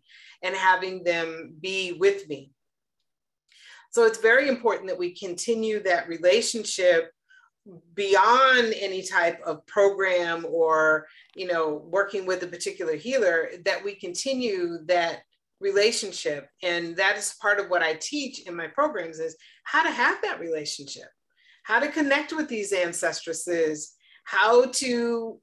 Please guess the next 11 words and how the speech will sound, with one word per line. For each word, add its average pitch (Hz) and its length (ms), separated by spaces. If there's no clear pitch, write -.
basically 233 540
receive 233 800
these 185 580
messages 170 1200
from 170 280
them, 156 420
and 190 140
how 214 160
to 220 100
feel 220 480
their, 180 460